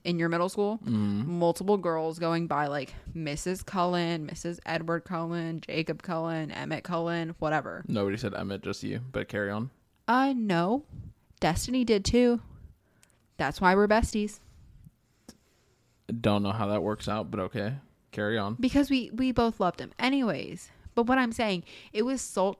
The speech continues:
Speaker 1: such a cultural, like, revolution. Like, shit was not the same after Twilight. Vampires in general were not the same after Twilight.
Speaker 2: Mm.
Speaker 1: Twilight
Speaker 2: Ruined
Speaker 1: reinvent-,
Speaker 2: vampires?
Speaker 1: no, it reinvented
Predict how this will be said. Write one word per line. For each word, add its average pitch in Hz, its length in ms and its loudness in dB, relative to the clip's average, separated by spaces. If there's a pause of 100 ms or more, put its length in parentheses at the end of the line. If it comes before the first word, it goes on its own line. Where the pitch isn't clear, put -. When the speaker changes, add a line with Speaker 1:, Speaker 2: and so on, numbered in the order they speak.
(100)
Speaker 1:
such 233 320 0
a 196 100 0
cultural, 190 600 0
like, 170 220 -2 (120)
revolution. 180 580 2
Like, 175 180 -4 (1600)
shit 240 260 6
was 233 160 0
not 202 240 4
the 196 60 -10
same 180 260 2
after 156 180 -2
Twilight. 151 460 2
Vampires 202 540 4
in 196 80 0
general 160 340 0
were 165 140 0
not 156 180 0
the 170 80 -16
same 151 220 -4
after 156 220 -2
Twilight. 107 440 -6 (1000)
Speaker 2:
Mm. 143 960 -2 (340)
Speaker 1:
Twilight 208 840 2 (640)
Speaker 2:
Ruined 113 360 0
Speaker 1:
reinvent-, 196 240 4 (100)
Speaker 2:
vampires? 175 300 0
Speaker 1:
no, 170 320 -2
it 156 180 -2
reinvented 170 1000 -2